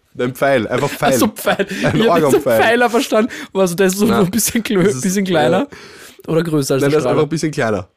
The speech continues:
Speaker 1: der Pfeil,
Speaker 2: Weil das wär lustig,
Speaker 1: als
Speaker 2: wenn
Speaker 1: der
Speaker 2: der,
Speaker 1: Strahler.
Speaker 2: wenn's ein,
Speaker 1: Und
Speaker 2: wenn der Pfeiler heißt und dann kleiner
Speaker 1: ja,
Speaker 2: ist.
Speaker 1: das stimmt, das wär wirklich witzig.
Speaker 2: Der Strahler.
Speaker 1: Ähm, aber auf alle Fälle ist es dann dafür zuständig. Also du kannst Speisen und Getränke können, kannst du damit harmonisieren.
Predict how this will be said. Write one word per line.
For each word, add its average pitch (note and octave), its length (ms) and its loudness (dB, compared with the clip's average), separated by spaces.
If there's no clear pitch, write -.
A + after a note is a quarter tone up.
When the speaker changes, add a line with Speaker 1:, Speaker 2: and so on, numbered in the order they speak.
Speaker 1:
der G#2 80 -4
Pfeil, - 160 -2
Speaker 2:
Weil C#3+ 80 0
das C#3 120 -4
wär D3+ 100 0
lustig, D3 240 -2
Speaker 1:
als C#3 80 0
Speaker 2:
wenn C#3+ 80 0
Speaker 1:
der - 60 -2
Speaker 2:
der, A2 80 -4
Speaker 1:
Strahler. G2+ 200 -2
Speaker 2:
wenn's C#3 200 -4
ein, C#3+ 120 -6
Speaker 1:
Und C#3 140 2
Speaker 2:
wenn D3 100 -2
der D3+ 100 2
Pfeiler D3 400 0
heißt C3 380 -4
und D3+ 80 -8
dann C#3 140 -6
kleiner B2 360 -2
Speaker 1:
ja, A2+ 80 -4
Speaker 2:
ist. - 240 -10
Speaker 1:
das G2 200 -8
stimmt, - 220 -10
das - 100 -20
wär F2 100 -8
wirklich F#2+ 220 -12
witzig. - 420 -14
Speaker 2:
Der B2 120 -6
Strahler. A#2 500 -4
Speaker 1:
Ähm, G#2 120 -6
aber G#2 140 -2
auf - 120 -8
alle A2+ 160 -2
Fälle G#2+ 280 -2
ist - 280 -10
es A2+ 80 -10
dann A2 140 -4
dafür G#2+ 240 -8
zuständig. G2 400 -8
Also G#2 140 -8
du G#2 60 -6
kannst G2 280 -8
Speisen B2+ 300 -4
und C#3 40 -8
Getränke A#2+ 320 -8
können, A2+ 340 -10
kannst G#2 220 -8
du G#2+ 60 -6
damit G2+ 200 -4
harmonisieren. G2+ 600 -6